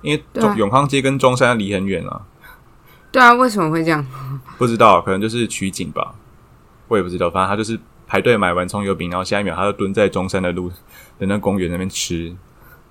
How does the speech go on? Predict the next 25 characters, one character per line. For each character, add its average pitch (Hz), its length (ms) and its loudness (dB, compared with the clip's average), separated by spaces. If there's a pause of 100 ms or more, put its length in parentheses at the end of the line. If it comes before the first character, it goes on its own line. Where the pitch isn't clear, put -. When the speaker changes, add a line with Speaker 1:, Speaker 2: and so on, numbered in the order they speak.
(200)
Speaker 1:
哈？ - 320 -8 (920)
那 339 120 4
是， 330 300 2 (420)
我， - 300 -2
嗯， 214 360 0 (440)
你 190 180 2
说 254 240 4
的 240 160 2
这 247 160 2
个 190 160 4
是 233 160 -2
因 233 160 2
为 214 480 2
有 170 240 4
人 156 320 2
认 208 220 4
得 180 100 4
出 190 240 -6
来 165 140 4
那 170 100 2
个 175 100 0
场 165 400 0
景， 160 300 -2
所 170 240 2
以 165 220 0